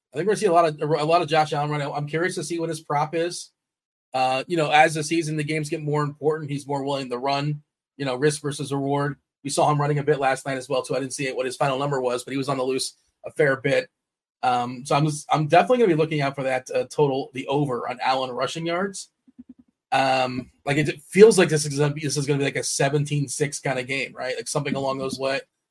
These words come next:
al-, along those lines. And Pittsburgh is gonna do their damnedest. Just, you know, Harris, Harris, Harris, Harris, Warren, Harris,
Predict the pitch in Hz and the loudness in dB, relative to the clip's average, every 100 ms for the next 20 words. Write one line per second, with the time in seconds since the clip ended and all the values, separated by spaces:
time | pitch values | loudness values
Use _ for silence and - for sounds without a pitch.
0 | _ 135 147 139 139 143 143 131 135 139 | _ -4 -2 0 0 2 0 -2 -2 -2
1 | 143 135 127 - _ _ _ 190 226 277 | -2 -6 -10 -18 _ _ _ 6 6 8
2 | 214 143 143 _ _ _ _ _ _ _ | 8 6 -4 _ _ _ _ _ _ _
3 | 156 147 170 151 147 170 180 147 160 143 | -2 2 4 4 6 6 6 6 4 2
4 | 117 - 139 - 147 _ _ _ - 147 | -4 -6 -6 -6 -12 _ _ _ -2 0
5 | 135 123 165 127 - - - 165 139 113 | 2 4 4 4 -2 -10 0 2 2 -4
6 | - - 170 151 120 - - 151 120 - | -12 -2 2 2 0 -4 -2 -2 -2 -6
7 | 147 135 - - 180 143 - | -4 -4 -6 -4 -2 -2 -8